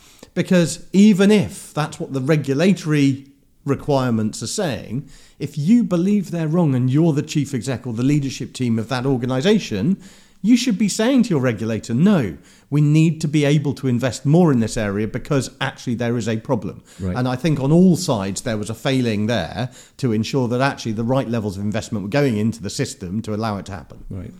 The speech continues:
Speaker 2: I'm sure there were some water companies knocking your door tomorrow.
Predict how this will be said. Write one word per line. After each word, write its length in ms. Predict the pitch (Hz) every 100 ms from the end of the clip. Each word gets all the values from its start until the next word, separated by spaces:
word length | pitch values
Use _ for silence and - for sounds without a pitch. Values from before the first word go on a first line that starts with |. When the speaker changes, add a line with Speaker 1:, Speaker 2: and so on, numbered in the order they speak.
| -
Speaker 2:
I'm 120 | 92
sure 200 | - 120
there 100 | 101
were 60 | 98
some 180 | 92
water 220 | 95 110 95
companies 360 | 107 95 95
knocking 340 | 131 151 147 139
your 120 | 131
door 320 | 123 139 135 - - -
tomorrow. 580 | - 143 156 165 127